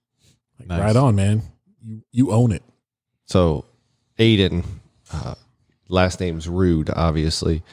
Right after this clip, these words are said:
Speaker 3: um, introduced himself to his class last year before this whole virtual thing. Stands up because apparently he doesn't like the nickname that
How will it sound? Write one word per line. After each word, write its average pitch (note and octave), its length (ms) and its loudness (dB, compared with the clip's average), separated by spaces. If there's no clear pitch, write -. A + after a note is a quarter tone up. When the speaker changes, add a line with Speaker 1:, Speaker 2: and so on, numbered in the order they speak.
Speaker 3:
um, C#2 340 -6
introduced F#2+ 540 2
himself F2+ 460 0
to F2+ 120 0
his E2 140 0
class F2+ 400 0
last E2 320 0
year F2 140 0
before E2 420 -4
this D#2 120 -4
whole D#2+ 200 -2
virtual E2+ 420 0
thing. D#2 320 -4
Stands G#2+ 380 2
up F#2+ 280 0
because F2+ 300 0
apparently G#2 420 2
he F2+ 100 2
doesn't G2 200 2
like F#2 200 0
the - 80 -2
nickname G2 580 0
that - 460 -6